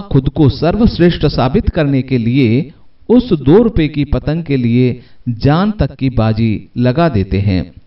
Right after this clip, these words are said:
लेकिन मेरा अनुरोध उन युवाओं से है जो कि इस प्रकार से पतंग लूटने के दौरान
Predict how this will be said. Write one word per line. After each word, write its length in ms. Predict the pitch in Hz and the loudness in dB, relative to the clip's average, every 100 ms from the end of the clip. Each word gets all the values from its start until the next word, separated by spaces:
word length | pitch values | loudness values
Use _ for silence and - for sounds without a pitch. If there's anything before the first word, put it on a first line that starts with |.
| - - - - - - _ | -20 -20 -20 -20 -20 -20 _
लेकिन 360 | 139 180 240 202 | 0 0 2 2
मेरा 280 | 165 170 220 | 4 4 4
अनुरोध 400 | 165 143 170 160 | 2 4 4 4
उन 160 | 147 | 4
युवाओं 380 | 139 120 131 143 | 4 4 4 2
से 180 | 185 160 | 2 2
है 420 | 135 156 151 - - _ | 2 0 -6 -20 -20 _
जो 340 | 131 120 160 196 | -4 2 4 4
कि 140 | 202 | 0
इस 200 | - 151 | -6 -4
प्रकार 460 | - 143 147 160 190 | -2 -2 0 0 0
से 420 | - 139 131 127 - _ - | 0 0 0 -4 -18 _ -2
पतंग 380 | 143 147 156 139 | 0 0 -2 0
लूटने 500 | 120 127 151 170 180 | 4 4 4 2 -2
के 160 | 165 135 | 0 0
दौरान 640 | 113 131 156 190 110 | 4 4 4 2 -2